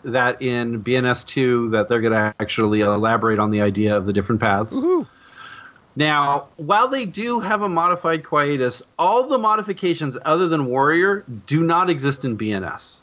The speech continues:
Speaker 1: That was an aspect from Lore of the Clans in Vampire twenty, where they actually said if they've had these centuries being apart, there should be, it makes no sense for the warrior to do the same thing the sorcerer is doing.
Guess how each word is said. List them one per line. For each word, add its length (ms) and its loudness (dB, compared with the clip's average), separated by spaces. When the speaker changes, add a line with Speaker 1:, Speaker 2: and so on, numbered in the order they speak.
Speaker 1:
That 340 0
was 440 0
an 100 2
aspect 460 0
from 180 -4
Lore 240 0
of 60 -2
the 80 -4
Clans 640 -2
in 420 -4
Vampire 500 0
twenty, 440 0
where 160 0
they 100 2
actually 460 0
said 260 -2
if 120 -6
they've 120 0
had 160 0
these 180 -4
centuries 500 -2
being 200 -2
apart, 380 -2
there 100 0
should 140 -4
be, 240 -2
it 160 0
makes 300 -2
no 120 2
sense 280 -2
for 120 -2
the 120 2
warrior 360 0
to 80 -12
do 120 -2
the 100 -4
same 240 -2
thing 160 -4
the 80 -2
sorcerer 380 -2
is 80 -10
doing. 260 -10